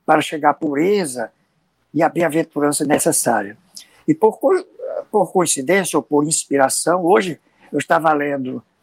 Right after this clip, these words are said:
Sexo e Consciência, do Divaldo Franco, que é uma coletânea de discursos, que é muito bom esse livro, ele falando sobre homossexualidade, dizendo que o preconceito em relação à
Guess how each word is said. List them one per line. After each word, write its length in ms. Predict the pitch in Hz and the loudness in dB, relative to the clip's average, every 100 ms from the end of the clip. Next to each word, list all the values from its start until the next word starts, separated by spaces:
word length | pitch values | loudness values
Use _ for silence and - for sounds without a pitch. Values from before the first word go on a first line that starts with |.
| _ | _
Sexo 960 | - - 175 185 - - 156 151 127 - _ _ _ _ - | -6 -2 2 2 0 -6 -2 0 -2 -8 _ _ _ _ -10
e 80 | |
Consciência, 1040 | - 202 226 - 139 147 196 196 - - - _ | 0 2 2 0 -2 0 0 0 -2 -4 -6 _
do 140 | 135 147 | 0 0
Divaldo 340 | 135 139 127 | 2 2 0
Franco, 440 | - 160 185 135 | -2 2 2 0
que 100 | - | 0
é 40 | 143 | 0
uma 60 | |
coletânea 600 | - 143 135 - 147 143 127 | 0 0 -2 -2 0 0 0
de 80 | |
discursos, 520 | 123 123 - 151 165 - - _ - | 0 -2 0 2 0 -2 -20 _ -4
que 80 | 156 | 0
é 60 | 135 | 0
muito 480 | 123 170 165 - | 2 0 0 -4
bom 180 | 120 131 | 0 2
esse 160 | 131 131 | 2 0
livro, 160 | 143 | -2
ele 80 | 190 | -2
falando 760 | - 214 160 175 190 151 117 104 _ _ | 0 2 4 2 2 -2 -4 -6 _ _
sobre 320 | - 185 165 226 | -2 0 2 0
homossexualidade, 1400 | 247 214 - 151 139 - 143 120 110 143 175 143 117 - _ _ _ _ _ | 0 -2 0 0 0 2 2 2 0 2 2 0 -6 -20 _ _ _ _ _
dizendo 360 | 139 156 202 196 | -4 0 -2 -2
que 100 | 208 | -2
o 80 | 190 - | -2 -2
preconceito 1000 | 214 240 - 214 - - 151 151 - 160 | -2 0 -2 -4 -4 -2 0 0 -2 -6
em 60 | 135 | 0
relação 480 | 185 202 170 | 2 2 0
à 60 | 185 | -2